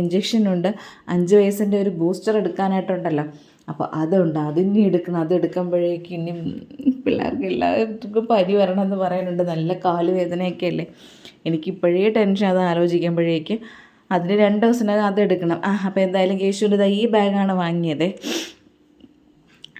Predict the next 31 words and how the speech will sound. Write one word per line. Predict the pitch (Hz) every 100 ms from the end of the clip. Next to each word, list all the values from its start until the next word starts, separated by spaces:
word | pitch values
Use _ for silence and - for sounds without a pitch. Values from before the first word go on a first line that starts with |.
| 170
അപ്പോൾ | 165 175 185 - - - 175 196 180
ഈ | 185
ബാഗ് | 185 175 190
വാങ്ങിക്കൊടുത്തപ്പോഴേക്ക് | 190 165 185 160 156 156 165 160 160 208 - - - -
നമ്മൾ | 160 165 170
പറഞ്ഞിട്ടുണ്ട്, | 165 156 160 156 156
ചേട്ടൻ | 165 156 170 175
പറയുന്നുണ്ടായിരുന്നു, | 160 160 165 156 151 160 160
"മോൻ | 156 156
ഈ | 170
ബാഗ് | 170 160 160
കൊണ്ട് | 156 156 156
പോയിട്ട് | 156 160 156
കണ്ട | 151 156
സ്പേസിൽ | 180 180 190 190
പോകണം, | 180 170 165
അതിൻ്റെ | 170 170
തന്നെ." | 156 156
അപ്പോൾ | 160 165
മോൻ | 160 160
ഇനി | 156 151
വലുതാവുമ്പോൾ | 151 160 170 160 160 -
സ്പേസിൽ | 170 180 190 180
പോകണം, | 151 147 165
അങ്ങനെയൊക്കെ | 185 214 233 220
പറയുമ്പോൾ | 208 214 202
കേശുവിന് | 196 196 185
ഭയങ്കര | 170 - 180 185
ഒരു | 156
ഇൻട്രസ്റ്റ് | 147 175 175 180
ആണ് | 151